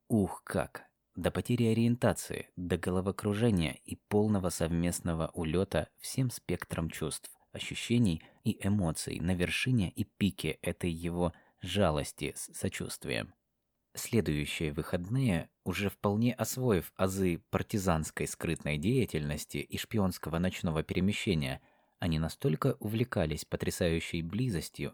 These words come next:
нежностью, разговорами – буквально растворяясь и пропадая друг в друге, проводя каждую ночь вместе,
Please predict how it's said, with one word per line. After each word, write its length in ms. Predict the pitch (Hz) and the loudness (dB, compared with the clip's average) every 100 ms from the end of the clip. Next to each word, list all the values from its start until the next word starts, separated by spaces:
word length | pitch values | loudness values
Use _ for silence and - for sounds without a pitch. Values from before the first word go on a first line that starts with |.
| - 87 | -6 0
нежностью, 840 | 98 104 80 80 - - 65 - | 4 4 2 -2 -4 -8 -10 -6
разговорами – 800 | - 85 82 92 117 113 76 76 - _ _ _ | -4 -2 0 0 0 0 0 -4 -8 _ _ _
буквально 460 | 90 - 101 95 92 | -6 0 0 2 2
растворяясь 680 | 95 - 110 107 78 71 - | 0 -2 0 2 0 -2 -6
и 120 | - | -6
пропадая 540 | - 90 107 104 73 | -4 -2 0 0 0
друг 300 | 73 78 82 | -2 -4 -4
в 80 | 92 | -4
друге, 460 | 98 123 78 71 - - | -2 -2 -2 -6 -8 -6
проводя 480 | 78 78 80 82 | -4 -4 -2 -2
каждую 480 | - 98 95 95 98 | 0 -2 0 0 2
ночь 380 | 107 82 73 - | 4 2 0 -8
вместе, 720 | 90 85 104 92 76 - 80 | -10 -2 2 4 2 -4 -4